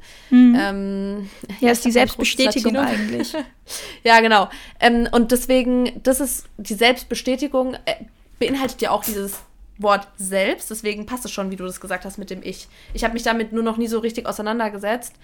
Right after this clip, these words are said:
Speaker 2: Aber ja, ähm, Affirmation ist in der Ich-Form. Krass.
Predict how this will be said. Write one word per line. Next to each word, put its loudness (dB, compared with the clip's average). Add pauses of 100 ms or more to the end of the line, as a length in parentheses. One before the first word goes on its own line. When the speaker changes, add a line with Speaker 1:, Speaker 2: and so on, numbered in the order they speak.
(380)
Speaker 2:
Aber 0
ja, -2 (600)
ähm, -2 (400)
Affirmation -2
ist -6
in -6
der -2
Ich-Form. -10 (180)
Krass. 0